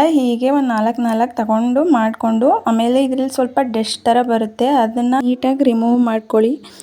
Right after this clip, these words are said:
ಇದು ಹಳ್ಳಿ ಕಡೆ ಅಂತೂ ತುಂಬಾನೇ ಸಿಗುತ್ತೆ. ಈಗ ರಾಗಿ ಸೀಸನ್‌ಗೂ ಅದಕ್ಕೂ ಎಲ್ಲ ನಮ್ಮ ಹಳ್ಳಿ ಕಡೆ ತುಂಬಾ ಇಷ್ಟಪಟ್ಟು ಮಾಡ್ಕೊಂಡು ತಿಂತಾರೆ. ಸಿಟಿ ಕಡೆ ಸಿಗುತ್ತೋ ಇಲ್ವೋ ಗೊತ್ತಿಲ್ಲ. ನೀವು ಇದಕ್ಕೆ ಏನಂತೀರಾ ಅಂತ ಕಾಮೆಂಟ್ ಮಾಡಿ.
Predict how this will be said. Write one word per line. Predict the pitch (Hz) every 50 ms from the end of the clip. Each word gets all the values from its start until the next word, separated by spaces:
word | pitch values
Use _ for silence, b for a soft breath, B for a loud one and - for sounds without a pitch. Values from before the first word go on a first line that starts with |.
| B B -
ಇದು | 254 247 269
ಹಳ್ಳಿ | 254 226 233 269
ಕಡೆ | 277 - 269 254
ಅಂತೂ | 262 262 262 262 262 - 294
ತುಂಬಾನೇ | 285 - 233 226 233 233 240 240 254
ಸಿಗುತ್ತೆ. | 262 262 - 240 233 220 - 254 247
ಈಗ | 240
ರಾಗಿ | 226 220 220 220 214 - 269
ಸೀಸನ್‌ಗೂ | 262 - 233 226 220 - - 233 233 233 233 226 254
ಅದಕ್ಕೂ | 254 240 220 214 - 220 220 - - 247 262
ಎಲ್ಲ | 277 247 214 214 214 233 254
ನಮ್ಮ | 262 262 240
ಹಳ್ಳಿ | 226 220 233 233
ಕಡೆ | - 247 247
ತುಂಬಾ | 247 - 247 226 226 226 240
ಇಷ್ಟಪಟ್ಟು | 240 233 240 - - 240 - - 233 233 - 254
ಮಾಡ್ಕೊಂಡು | 226 214 214 220 - 240 233 240
ತಿಂತಾರೆ. | 254 - 220 214 214 220 208 214 233 302 B B B B B B B B -
ಸಿಟಿ | - 254 247 247 254
ಕಡೆ | - 247 254 269
ಸಿಗುತ್ತೋ | 269 - 254 214 226 226 226 - 254
ಇಲ್ವೋ | 247 233 220 233 240 247
ಗೊತ್ತಿಲ್ಲ. | 240 226 226 - 202 220 233
ನೀವು | 233 240 240 254 254
ಇದಕ್ಕೆ | 262 254 269 277 269 -
ಏನಂತೀರಾ | 240 233 240 247 247 254 - 240 240 233 233 233
ಅಂತ | 233 247 - 262
ಕಾಮೆಂಟ್ | 254 - 233 220 220 220 226 240 - -
ಮಾಡಿ. | 233 214 208 220 277